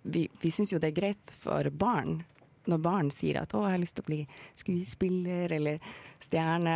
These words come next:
så synes vi det er greit. Eh, da er det søtt, men når vi blir eldre, så skal vi liksom ta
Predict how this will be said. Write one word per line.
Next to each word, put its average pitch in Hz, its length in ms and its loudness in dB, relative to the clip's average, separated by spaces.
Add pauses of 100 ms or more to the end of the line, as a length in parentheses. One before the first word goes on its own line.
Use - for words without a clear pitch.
så 185 160 0
synes 208 220 0
vi 247 80 2
det 226 100 2
er 160 240 0
greit. 196 540 -2 (420)
Eh, 165 160 2
da 175 140 2
er 170 40 2
det 165 60 -2
søtt, - 460 -4 (260)
men 180 100 2
når 175 140 0
vi 170 80 -2
blir - 140 -2
eldre, 175 260 -4
så 185 80 -4
skal 196 160 -2
vi 175 60 -2
liksom 175 120 -4
ta 170 140 0